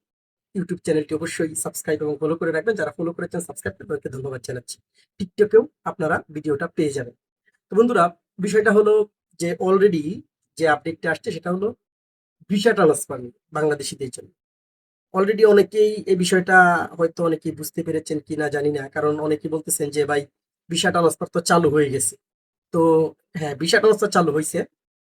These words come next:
তবে সেটা হয়তো অনেকেই জানেন যে কাদের ভিসা ট্রান্সফার চালু হইছে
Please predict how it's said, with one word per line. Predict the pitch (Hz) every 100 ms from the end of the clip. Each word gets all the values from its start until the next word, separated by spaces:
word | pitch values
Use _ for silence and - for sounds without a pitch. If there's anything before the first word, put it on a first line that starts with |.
| _
তবে | 180 185 185 170
সেটা | - 180 180
হয়তো | 180 190
অনেকেই | 170 170 175
জানেন | 160 170 196
যে | 165 - _
কাদের | - 175 226
ভিসা | 202 202
ট্রান্সফার | 170 160 151
চালু | - 131
হইছে | 135 127